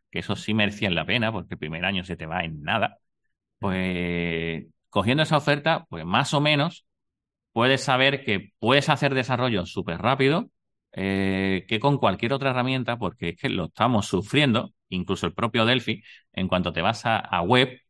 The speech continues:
eh, los tiempos se te multiplican por tres. <laughs> No sé si te ha pasado alguna vez, Ian. Entonces, terminando esto de producto de ediciones, ¿vale?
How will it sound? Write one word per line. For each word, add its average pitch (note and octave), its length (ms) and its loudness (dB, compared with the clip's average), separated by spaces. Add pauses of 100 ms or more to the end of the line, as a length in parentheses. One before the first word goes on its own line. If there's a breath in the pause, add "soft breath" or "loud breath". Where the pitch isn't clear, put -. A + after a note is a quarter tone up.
(300)
eh, F2 280 2
los G2+ 200 2
tiempos A#2 480 2
se G#2+ 160 -8
te G2+ 100 0
multiplican F#2+ 560 -4
por F2 220 -4
tres. - 340 -6
<laughs> - 380 -14
No G2+ 140 0
sé A#2+ 180 -2
si A2 180 -4
te G#2 80 -2
ha G2+ 100 2
pasado G2 560 -2
alguna F2 380 -2
vez, E2 260 -8
Ian. E2+ 220 -10 (280 loud breath)
Entonces, - 400 0 (200)
terminando D#3 560 4
esto D#3 260 2
de B2+ 160 4
producto B2 380 -2
de A#2 60 2
ediciones, F3 760 0
¿vale? C#3+ 300 -2